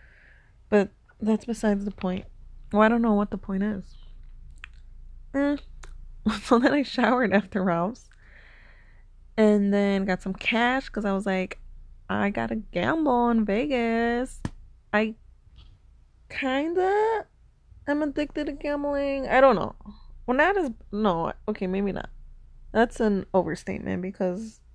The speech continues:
there's people that really are addicted to gambling.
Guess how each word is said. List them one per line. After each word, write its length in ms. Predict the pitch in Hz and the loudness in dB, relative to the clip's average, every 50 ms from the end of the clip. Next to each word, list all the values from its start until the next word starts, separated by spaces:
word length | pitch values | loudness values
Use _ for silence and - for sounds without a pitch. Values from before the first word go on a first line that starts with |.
| - _ _ - | -20 _ _ 0
there's 200 | 202 208 220 - | 0 0 0 0
people 300 | - 214 202 - 196 202 | -2 -4 -2 -2 0 0
that 120 | 202 185 | 0 2
really 220 | 185 185 185 175 | 2 2 0 0
are 180 | - 180 175 175 | 0 0 0 0
addicted 340 | 175 180 190 190 - 190 190 | -2 -2 -4 -6 -4 -4 -4
to 80 | 190 | -4
gambling. 540 | 196 190 190 190 190 190 196 196 190 202 - | -2 -2 -2 -2 -2 0 0 -2 -2 -4 -4